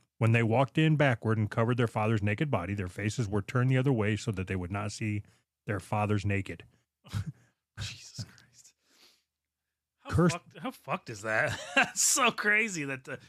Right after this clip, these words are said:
Speaker 2: human body is supposed to be that shameful, even according to God.
Speaker 1: But that was because of that bitch eating the fucking snake or whatever she did earlier on.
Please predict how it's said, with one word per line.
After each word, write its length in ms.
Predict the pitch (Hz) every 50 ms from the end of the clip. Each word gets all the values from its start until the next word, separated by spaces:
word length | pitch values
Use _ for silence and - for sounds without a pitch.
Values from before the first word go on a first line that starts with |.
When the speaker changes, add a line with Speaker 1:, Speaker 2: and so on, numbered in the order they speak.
| - _ _
Speaker 2:
human 340 | - - 165 160 170 165 139
body 320 | 139 143 151 156 160 139
is 100 | 131 -
supposed 220 | - - 151 147 -
to 40 | 151
be 80 | 139 127
that 380 | 110 101 123 127 143 151 139
shameful, 500 | - - 147 131 143 156 143 139 120 120
even 240 | 131 139 156 160 139 - _ _ _ 135
according 380 | 123 - - 139 139 143 -
to 40 | 131 110
God. 380 | 113 117 120 117 104 104 - _ _ _ _ -
Speaker 1:
But 140 | 156 127
that 180 | - 127 147 202
was 160 | 208 180 135
because 540 | 117 - 143 127 - - 139 135 123 113 110
of 80 | 120 107
that 160 | 113 110 98 - - _
bitch 260 | - 127 120 113 - -
eating 280 | 123 127 117 - 110 107
the 80 | 101
fucking 520 | 92 - - - 120 - - 120 107 98 95
snake 360 | - - 156 196 202 156 -
or 100 | 123 113
whatever 300 | 104 104 101 98 92 87
she 180 | - - -
did 320 | - 85 95 98 95 95 - -
earlier 460 | 131 120 120 117 113 110 104 101 110
on. 260 | 160 180 135 - -